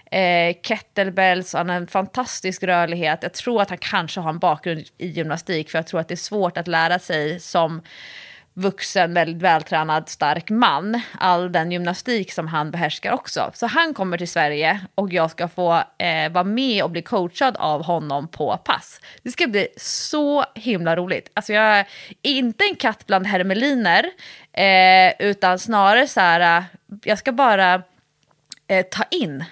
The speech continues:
Jag ska ta in atmosfären, jag ska lyssna, jag ska ta med min fina anteckningsbok. Jag ska inte göra digitala anteckningar, utan jag ska sitta och skriva så pennan glöder och bara få jättemycket input. Det ska bli så kul.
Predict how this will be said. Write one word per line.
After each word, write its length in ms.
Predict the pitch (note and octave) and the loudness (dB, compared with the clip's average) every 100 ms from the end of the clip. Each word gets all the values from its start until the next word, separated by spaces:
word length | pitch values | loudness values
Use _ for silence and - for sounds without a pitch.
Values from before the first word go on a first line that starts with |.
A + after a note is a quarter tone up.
| _ | _
Jag 160 | G#3 | -8
ska 120 | G#3 A3 | -4 -6
ta 100 | B3 | -4
in 240 | C#4 D4+ | -4 -2
atmosfären, 880 | A#3 - G3 - C4+ C#4+ C#4+ C#4 B3+ | -2 -2 -8 -2 2 4 4 2 0
jag 100 | F3 | -4
ska 120 | - | -4
lyssna, 680 | G3 A#3 C4+ - - B3+ A#3 - - - | -4 -4 -6 -10 -4 -2 -2 -8 -18 -10
jag 140 | - G#3 | -4 -4
ska 120 | A3+ | -4
ta 100 | A3+ | -4
med 180 | G#3+ G#3 | -2 -2
min 120 | G3+ | -2
fina 260 | G#3+ G3+ F#3 | -2 -2 0
anteckningsbok. 720 | A#3 A3 G#3 G3 G3+ - C4 | -2 -2 -6 -6 -6 -4 -2
Jag 80 | G3+ | -4
ska 100 | - | -6
inte 320 | - A#3+ G#3 | -4 -4 0
göra 80 | B3+ | 0
digitala 540 | G3+ F#3+ G3+ B3+ A#3 F#3+ | 0 -4 -2 0 2 2
anteckningar, 500 | E3 F3 - D3 C#3+ | 0 -8 -8 -4 -4
utan 120 | G3 | -4
jag 80 | G3 | -8
ska 100 | G3+ | -8
sitta 180 | A3+ A3 | -6 -8
och 60 | |
skriva 580 | - - - C4+ G#3+ B3 | -8 -12 -8 -6 -2 -2
så 100 | A#3+ | -4
pennan 720 | - - B3+ F#3+ F#3 F3 F3+ - - - - | -10 -2 -2 0 -2 -2 -2 -8 -20 -18 -4
glöder 480 | A3+ D4+ F#3 C#3 | 4 6 6 2
och 120 | G#2 G3+ | -2 0
bara 280 | A3+ F3+ F3+ | 4 4 2
få 300 | - F#3+ F3 - _ | 0 -2 -2 -4 _
jättemycket 800 | G#3+ G#3+ - - - B3+ - D3 | -4 -2 -4 -6 -2 -2 -2 -6
input. 300 | F3 - - | -4 -6 -8
Det 100 | A#3+ | -8
ska 120 | - | -6
bli 80 | C#4 | -8
så 640 | - - - E4 A3+ D3+ - _ | -10 -14 -6 -2 0 -2 -4 _
kul. 340 | - F3 - | -6 -6 -6